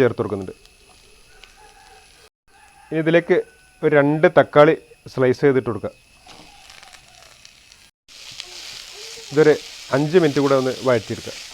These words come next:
ഇനി ഇത് ഒന്ന് ചൂടാറിന് ശേഷം മിക്സിയിൽ നന്നായി ഫൈൻ പേസ്റ്റായി ഒന്ന് അരച്ചെടുക്കുക. ഇനി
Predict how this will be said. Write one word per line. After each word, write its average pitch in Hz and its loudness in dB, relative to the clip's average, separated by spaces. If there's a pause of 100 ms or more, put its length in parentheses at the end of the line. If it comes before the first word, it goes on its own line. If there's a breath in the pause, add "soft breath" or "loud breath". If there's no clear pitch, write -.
(2000)
ഇനി 165 -2
ഇത് 175 2 (220)
ഒന്ന് 156 -2
ചൂടാറിന് 151 4
ശേഷം 147 2 (480)
മിക്സിയിൽ - -4 (1120)
നന്നായി 139 0 (200)
ഫൈൻ 160 2 (100)
പേസ്റ്റായി 139 2 (200)
ഒന്ന് 127 -4
അരച്ചെടുക്കുക. 117 -6 (1500)
ഇനി 165 4